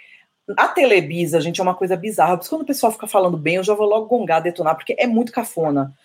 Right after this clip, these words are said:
Mas é cafona, <laughs> gente. Afiliada do S B T no Piripoque do Piripoque ali. É um negócio que é muito mal feito. T V na Guatemala, tive também uma experiência horrível de ver.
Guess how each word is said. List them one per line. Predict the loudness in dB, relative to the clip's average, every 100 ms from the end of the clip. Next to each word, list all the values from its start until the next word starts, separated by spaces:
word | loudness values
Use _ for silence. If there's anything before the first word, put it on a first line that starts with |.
| -4
Mas | 0
é | 0
cafona, | 0 -2 0 -2 0 2 2 2 0
<laughs> |
gente. | 2 0 0 -2 -6 -10 _ _ _
Afiliada | -2 -2 0 0 2 2 2 0
do | 0
S | 0 -2
B | -4 -4 -4 -2
T | 0 2 0
no | -2 -4 -4 -6
Piripoque | -6 -6 -6 -2 -2 -2
do |
Piripoque | -2 -2 -2 0 0 0 0
ali. | -2 0
É |
um | 0
negócio | -2 -2
que |
é | -2
muito | 0 2 2 2
mal | 2 0
feito. | 0 -4 -4 -6 -20 _
T | -2
V | 2
na | 2
Guatemala, | 0 0 2 2 4 2
tive | -2 -8
também | -8 -4 -2
uma | 0
experiência | -2 -4 -4 -4 -6 -6 -6
horrível | -4 -2 -2
de | 0
ver. | -2 0 -2